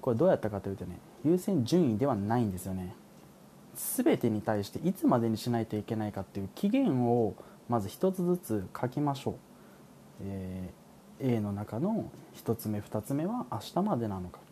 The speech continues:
今日までなのか、それとも三日目、三日後なのか、やらなければいけないけど、それは十日後なのか、今月中なのか、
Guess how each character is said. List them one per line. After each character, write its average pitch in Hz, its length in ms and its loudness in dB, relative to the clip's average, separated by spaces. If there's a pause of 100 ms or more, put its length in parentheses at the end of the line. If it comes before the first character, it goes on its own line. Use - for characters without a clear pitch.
今 202 100 0
日 226 60 -4
ま 120 100 2
で 101 60 -2
な 98 80 -6
の 90 80 -8
か、 - 160 -18 (640)
そ - 100 -2
れ 107 120 2
と 135 100 -2
も 240 200 2
三 123 160 0
日 117 180 2
目、 113 180 0 (180)
三 117 160 0
日 110 240 0
後 139 160 8
な 226 140 4
の 110 100 0
か、 127 540 0 (760)
や 113 100 0
ら 156 100 0
な 254 140 -2
け 269 140 -2
れ 117 80 2
ば 104 100 -2
い 101 60 -2
け 107 120 -4
な 113 120 0
い 98 60 -2
け 98 100 -8
ど、 104 200 -4 (140)
そ 117 80 -6
れ 139 80 -2
は 202 260 -4
十 110 220 0
日 110 120 -2
後 151 120 2
な 214 120 0
の 107 100 -2
か、 175 260 0
今 190 240 4
月 294 260 -2
中 254 220 0
な 247 120 2
の 113 100 2
か、 98 240 0